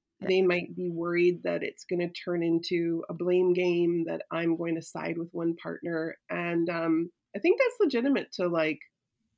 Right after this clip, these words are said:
Speaker 2: be concerned about, right? Like, those are
Speaker 1: Yeah.
Speaker 2: legitimate things that would make it hard for people to want to commit to the counseling process. Um,
Speaker 1: Mm-hmm.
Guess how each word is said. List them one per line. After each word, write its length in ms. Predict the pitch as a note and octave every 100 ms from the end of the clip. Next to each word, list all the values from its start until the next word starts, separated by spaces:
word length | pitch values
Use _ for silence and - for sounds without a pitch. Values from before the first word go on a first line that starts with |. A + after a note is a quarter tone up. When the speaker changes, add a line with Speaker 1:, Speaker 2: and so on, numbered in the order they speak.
| _ _ _
Speaker 2:
be 120 | F#3
concerned 540 | F3+ A3+ A3+ C4+ F4+ G3
about, 280 | E3 - -
right? 260 | D#3+ D#4 F#3+
Like, 280 | F#3 F3+ _ -
those 220 | - A3
are 60 | G3+
Speaker 1:
Yeah. 100 | F#3
Speaker 2:
legitimate 400 | F3+ F#3 F3+ F3+ - _ -
things 360 | G#3 G3+ F#3
that 180 | F3 -
would 160 | F3+ F3
make 260 | F3 E3+
it 100 | F3+
hard 420 | - E3+ E3 E3+ - _ _ _ _ -
for 120 | F3
people 320 | F#3 F3+ F3
to 80 | F3
want 340 | F3 E3 -
to 100 | - -
commit 320 | - E3 - -
to 100 | F3
the 80 | E3
counseling 400 | - - - E3+
process. 520 | - F3+ - - - _ _ _ _ _ -
Um, 440 | G3 G3 F#3 F3+
Speaker 1:
Mm-hmm. 200 | F3+ F#3+